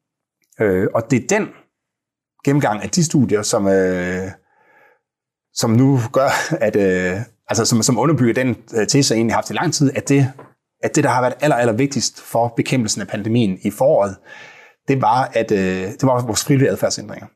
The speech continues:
Altså vores frivillige tilpasninger til, at nu er der en pandemi ude i, øh,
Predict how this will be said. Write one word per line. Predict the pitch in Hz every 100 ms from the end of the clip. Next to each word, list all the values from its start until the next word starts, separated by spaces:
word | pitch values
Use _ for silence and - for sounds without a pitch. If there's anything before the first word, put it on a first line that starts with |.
| _ -
Altså | 104
vores | 117 -
frivillige | 151 160
tilpasninger | - 139 127 107 98
til, | -
at | 123
nu | 127
er | 123
der | 120
en | 101
pandemi | 117 104 120 139
ude | 120 123 113
i, | 95
øh, | 90 92 90